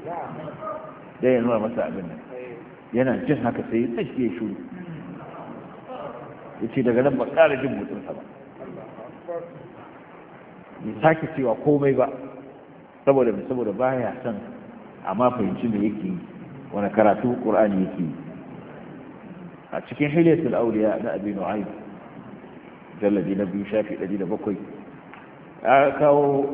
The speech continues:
ruwaya daga Sufyan ath-Thawri, Sufyan ibn Sa'id ath-Thawri yake cewa, "Kana amalu Rabi' ibn Khusayl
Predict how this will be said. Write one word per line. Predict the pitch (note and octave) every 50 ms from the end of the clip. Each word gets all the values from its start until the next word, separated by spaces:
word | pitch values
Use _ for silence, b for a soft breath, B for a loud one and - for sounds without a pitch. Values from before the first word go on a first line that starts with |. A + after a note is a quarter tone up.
| - A#2+
ruwaya | A2 A2+ B2 B2+ C3 B2 A2+
daga | F#2+ G2+ F2+ F#2 F#2+ F2 - -
Sufyan | - - - G#2 B2 C3 C3 B2
ath-Thawri, | A2+ - - - A#2 A2+ A#2 A#2 A2+ A2+ A#2 - - - -
Sufyan | G#2+ - - A2+ A#2 A#2
ibn | A#2 A2+ A#2 -
Sa'id | - G2 G#2+ A2
ath-Thawri | G#2+ G#2 - - G#2+ G#2 G#2 G2+ G#2 G#2+
yake | B2 - G2+ A2 - -
cewa, | G#2+ A2 G2+ G2+ F#2+ F2+ G2 - - - - - - - - - - - - - - - - - - - - - - - - - - - - - - - - - - -
"Kana | - - C3+ D3+ D3+ C#3 C3 G#2+ G#2+
amalu | C#3 D3 D3 C#3+ C3 B2+ A#2+ A#2 A#2 - - - G2+ F2+ -
Rabi' | - A2 A2 G#2 A#2 D3 C3+ - - C#3+
ibn | C#3+ B2+ B2+ B2 A2+
Khusayl | G2+ - A2+ A2 - - C#3 C#3+ C#3 C#3 C#3 C#3 C#3 C#3 - - - -